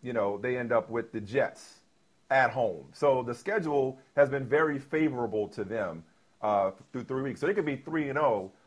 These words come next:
and still have a lot of non-believers. How good can the Broncos be, uh, in a, in one of the toughest divisions in the league? Can they be that A F C team that kind of sneaks into the playoffs and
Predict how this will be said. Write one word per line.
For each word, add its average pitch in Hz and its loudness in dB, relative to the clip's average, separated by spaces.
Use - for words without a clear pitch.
and 131 -4
still 180 0
have 147 4
a 131 2
lot 120 4
of 110 4
non-believers. 107 -2
How 156 4
good 151 -2
can 139 -6
the 113 0
Broncos 113 0
be, 98 -8
uh, 98 2
in 143 2
a, 131 4
in 139 -4
one 160 4
of 127 -2
the - -10
toughest 131 0
divisions 123 -8
in 110 -6
the 110 -4
league? 135 -4
Can 135 -4
they 175 2
be 156 -2
that 127 2
A 123 -2
F 117 -4
C 113 -10
team 120 -10
that 107 -2
kind 113 -2
of 104 -2
sneaks - -6
into 113 -6
the 95 -6
playoffs 90 -4
and 85 -10